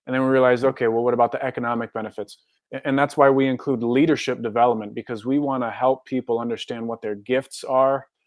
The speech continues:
understand that they have a voice and that they can improve their situation. And we've seen it when someone realizes that, "Hey, I have ideas, I can come up with solutions to help my own problems,"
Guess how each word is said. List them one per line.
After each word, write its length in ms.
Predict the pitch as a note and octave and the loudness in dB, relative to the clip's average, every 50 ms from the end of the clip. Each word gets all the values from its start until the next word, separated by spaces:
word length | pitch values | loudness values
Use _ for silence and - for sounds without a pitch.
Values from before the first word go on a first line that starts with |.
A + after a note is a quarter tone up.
| _ _ _ _ _ _ - - | _ _ _ _ _ _ -6 -2
understand 640 | D3 D3 D#3 D3+ C#3 - - - D3+ C#3+ C#3+ C#3 B2+ | 0 2 4 4 2 2 2 2 2 2 4 4 4
that 240 | B2 B2 C3 B2 B2 | 2 2 0 0 2
they 520 | C#3+ D3+ D#3+ E3 D#3+ C#3+ C3+ C3 C3 - _ _ _ _ _ _ _ _ _ _ _ _ _ _ _ _ _ | 4 6 6 6 6 6 4 0 -2 -8 _ _ _ _ _ _ _ _ _ _ _ _ _ _ _ _ _
have 480 | - - - C#3+ C3+ C3 B2+ B2 A#2+ - - | -18 -6 0 4 6 6 6 6 4 0 -2
a 80 | B2+ A#2 | -2 -2
voice 500 | A2+ A#2+ C3+ C#3+ C#3+ C#3 C#3 C3 - - | 2 6 8 8 10 8 8 4 2 -2
and 180 | - B2+ A#2+ | -6 -4 -4
that 200 | A#2+ A#2 A#2 A#2 | -4 -4 -4 -2
they 260 | A2+ B2+ C#3 D3 D3+ D3 | 2 4 6 6 4 4
can 160 | - C#3+ B2+ | 2 -2 -4
improve 320 | A#2 A2+ - C3 C3 A#2+ | -4 -4 -2 -2 -2 0
their 140 | A#2+ A#2 A2 | 2 0 0
situation. 720 | - - B2+ - - A2+ A2+ A#2+ B2+ - - E3 F3+ E3+ _ _ _ _ _ _ _ _ _ _ | 0 -4 -6 -4 -2 -2 0 0 0 -2 -4 -8 -10 -10 _ _ _ _ _ _ _ _ _ _
And 240 | - C3+ C3 C3 B2+ | -4 -2 0 2 4
we've 240 | C3+ D3+ E3 D#3 - | 4 4 4 4 2
seen 320 | - - - G#3 A3+ F#3+ | -4 -4 -2 0 0 2
it 180 | B2+ G#2+ G#2+ - _ _ _ _ _ _ _ _ _ _ _ _ - | 0 0 -2 -4 _ _ _ _ _ _ _ _ _ _ _ _ -6
when 200 | B2 B2+ C3 C3 | 0 0 0 0
someone 360 | B2+ - E3+ F3 F#3 F3+ E3 | 0 0 -2 0 2 2 2
realizes 580 | D3 C#3+ D#3 E3+ D#3 C#3+ C3+ C3+ B2+ A#2+ B2 A#2 | 4 4 6 6 8 8 8 6 4 2 2 2
that, 160 | B2+ A#2+ A#2 | 2 2 4
"Hey, 180 | C#3 D#3 C#3+ - | 2 0 0 0
I 180 | B2+ C#3 E3 | 2 2 4
have 180 | F3+ F3+ D#3 D3+ | 4 4 6 6
ideas, 720 | C#3 C3 B2+ A#2+ A2+ C3 D3 D#3 B2 A2 G#2+ G#2+ - - | 6 6 4 2 2 2 4 4 4 4 2 -2 -4 -2
I 140 | C3 C3+ D#3+ | 0 0 2
can 180 | D#3+ - D#3 C3+ | 2 0 -2 -2
come 220 | - D3 C#3+ C#3+ | -2 -2 0 0
up 100 | C#3+ C#3 | 0 0
with 140 | C3+ B2+ - | -2 -6 -6
solutions 500 | - B2+ A#2 A#2+ C3 C3+ - - B2+ - | -4 -4 -2 0 0 -2 -2 -4 -8 -6
to 100 | - A#2 | -6 -4
help 180 | G#2+ B2 C3 A#2+ | -2 -2 -2 -2
my 180 | A#2+ A#2+ B2 B2+ | -4 -6 -4 -4
own 160 | B2+ B2+ B2 | -4 -4 -4
problems," 640 | - B2+ B2+ C3 C#3 D3+ E3 F#3 G3 - - - | 0 2 2 2 2 0 -4 -6 -8 -12 -16 -20